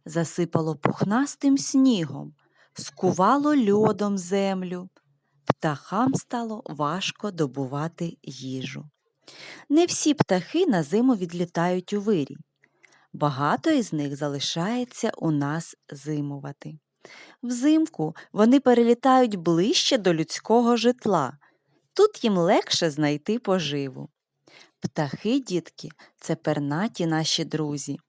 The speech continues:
Ці метушливі птахи — справжні охоронці лісів, полів та садів від різних шкідників. Дітки та дорослі завжди приходять на допомогу птахам.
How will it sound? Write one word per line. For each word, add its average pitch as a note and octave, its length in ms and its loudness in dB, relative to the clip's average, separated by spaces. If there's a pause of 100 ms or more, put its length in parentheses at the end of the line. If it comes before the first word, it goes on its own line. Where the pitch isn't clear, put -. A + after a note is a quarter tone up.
(380)
Ці F#4 180 0
метушливі D4+ 640 2
птахи — C#4 480 2
справжні C#4+ 880 4
охоронці A3 680 2
лісів, F#3+ 720 -2
полів G3 500 2 (260)
та F3 140 4
садів D#3+ 640 -2 (100)
від D3 240 -4
різних D3+ 640 -2
шкідників. D#3 920 -4 (920)
Дітки F3 540 -2
та D#3 140 0
дорослі F#3 800 2 (220)
завжди E3+ 640 2
приходять D#3+ 600 0
на D3 80 0
допомогу D3 720 -2
птахам. D3+ 760 -6